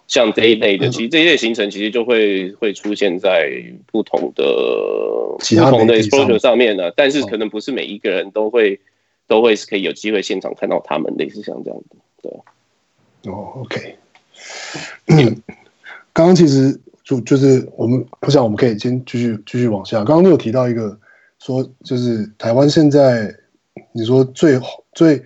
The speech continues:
Speaker 2: 我不知道怎么定义，就是说最红的
Speaker 1: H B L，嗯。
Speaker 2: 对，H B L。
Speaker 1: 对。
Speaker 2: 那这个其实我，其实想想算是有道理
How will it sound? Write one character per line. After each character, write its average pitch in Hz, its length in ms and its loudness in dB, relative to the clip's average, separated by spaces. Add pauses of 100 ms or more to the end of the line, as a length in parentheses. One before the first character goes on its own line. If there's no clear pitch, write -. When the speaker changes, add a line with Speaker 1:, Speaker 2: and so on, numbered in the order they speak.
(680)
Speaker 2:
我 123 80 -2
不 135 80 2
知 170 60 6
道 165 60 4
怎 113 100 -4
么 104 80 -8
定 123 180 -4
义， 117 160 -4
就 117 140 -6
是 - 20 -2
说 143 140 2
最 156 180 4
红 - 120 -2
的 123 80 2
Speaker 1:
H 104 160 -4
B 110 160 0
L， 90 260 -4
嗯。 101 260 -6 (120)
Speaker 2:
对 110 160 -8
，H 110 140 -12
B 117 100 -8
L。 104 80 -4
Speaker 1:
对。 95 200 -8 (460)
Speaker 2:
那 135 380 2 (180)
这 202 140 4
个 170 100 6
其 - 140 -2
实 123 120 -2
我， 113 320 -4 (380)
其 - 160 -2
实 202 80 8
想 165 240 4
想 131 180 2
算 156 160 -2
是 156 60 -4
有 110 140 -4
道 107 240 -4
理 80 80 -18